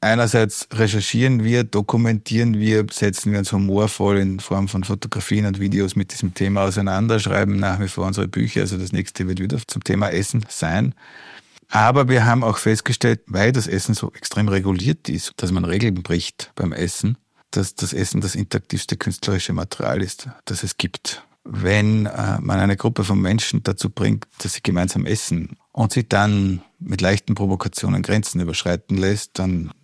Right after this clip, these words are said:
bilden die durch gemeinsame Grenzüberschreitungen ohne Alkohol kurzfristig Gemeinschaften, auch wenn sie sich vorher nicht kennen. Oder sie bauen Hierarchien ab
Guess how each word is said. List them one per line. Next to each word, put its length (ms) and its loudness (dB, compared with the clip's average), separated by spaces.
bilden 380 0
die 240 0
durch 300 -4
gemeinsame 460 0
Grenzüberschreitungen 1040 -2
ohne 260 0
Alkohol 480 -4
kurzfristig 1200 -4
Gemeinschaften, 880 -2
auch 180 -8
wenn 100 -2
sie 80 -6
sich 180 -6
vorher 260 0
nicht 240 -4
kennen. 400 -2
Oder 280 2
sie 140 -2
bauen 380 2
Hierarchien 800 0
ab 220 -8